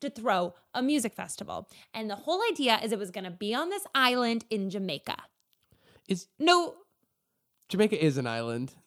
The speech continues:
Speaker 1: I'm not very smart. It was gonna be in this island in the Caribbean.
Speaker 2: Sure.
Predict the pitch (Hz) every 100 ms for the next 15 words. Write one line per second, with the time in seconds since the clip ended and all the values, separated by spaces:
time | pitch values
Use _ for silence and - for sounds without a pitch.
0 | - 208 208 190 - 160 - - - _
1 | _ _ - 311 311 302 480 453 359 277
2 | 285 277 - _ _ _ _ - - 277
3 | 254 233 - 226 220 - 180 117 - _
4 | _ _ _ - 165 110